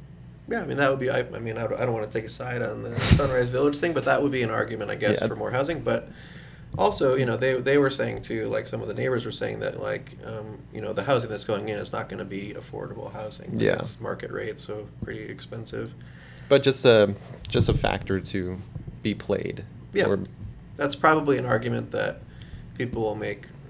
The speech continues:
Speaker 1: in favor of it.
Speaker 2: Yes.
Speaker 1: Like, we need more housing. All right, well, I think that's it. Sorry, uh,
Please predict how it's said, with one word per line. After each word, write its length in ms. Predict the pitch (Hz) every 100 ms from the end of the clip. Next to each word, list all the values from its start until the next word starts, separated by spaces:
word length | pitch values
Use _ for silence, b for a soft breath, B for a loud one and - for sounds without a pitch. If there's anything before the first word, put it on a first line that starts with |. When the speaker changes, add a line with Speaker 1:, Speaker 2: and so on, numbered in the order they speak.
| -
Speaker 1:
in 180 | 107 101
favor 400 | 110 107 101 98
of 160 | 98
it. 160 | 98 - -
Speaker 2:
Yes. 380 | 117 104 - -
Speaker 1:
Like, 100 | -
we 80 | 113
need 160 | 113 110
more 140 | 110
housing. 400 | 110 107 - 113 - -
All 80 | -
right, 200 | 392 220
well, 100 | 165
I 40 | 165
think 240 | 359 370
that's 280 | - 285 -
it. 280 | 147 190 -
Sorry, 380 | - 151 139
uh, 300 | 127 120 117